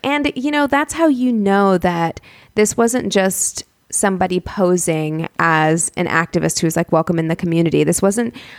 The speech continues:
somebody who was just appropriating this culture. This was somebody who was well respected, um, re-, and respected this culture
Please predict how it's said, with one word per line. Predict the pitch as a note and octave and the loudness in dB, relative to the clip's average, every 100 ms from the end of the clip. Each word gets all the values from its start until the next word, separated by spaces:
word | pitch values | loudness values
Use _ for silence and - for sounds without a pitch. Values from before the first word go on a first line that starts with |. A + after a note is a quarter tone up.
| - | -14
somebody | - - G3 F3+ F3 E3 | -4 -2 0 0 0 0
who | F3 F#3+ | 2 2
was | F3 F3 - | 4 0 -2
just | F3 F3 - | -2 -2 -2
appropriating | - - - G3 F#3 - F3 D#3+ D#3 D#3 D#3+ D#3+ | -4 -6 -2 0 0 0 2 4 4 2 0 -6
this | D#3+ D#3+ D3+ E3 - - - | -6 0 2 0 -2 -6 -6
culture. | - G#3 F#3+ - - - | -2 0 2 -2 -4 -2
This | F3 - | -2 0
was | F#3 | -2
somebody | - F3+ F3 E3+ | 0 -2 0 0
who | E3 F3+ D#3+ E3 D#3+ - - | 0 0 2 2 0 -6 -8
was | - D#3+ D#3+ | 0 0 0
well | E3+ E3 E3+ | 0 0 0
respected, | E3+ - - D3+ D#3+ - A#3 A#3+ B3 A#3+ - - - | -2 -2 -2 -4 -4 0 2 4 2 -2 -14 -20 -2
um, | F3+ F3 D#3+ D#3+ - | 2 2 2 -2 -8
re-, | D#3+ - - | -8 -6 -2
and | F3+ F#3 | 0 2
respected | E3+ - D#3+ D#3+ E3 D#3 | 0 0 -2 -2 -4 -2
this | D#3+ - | -4 -4
culture | - C#3+ - - E2 | -4 -4 -4 -4 -4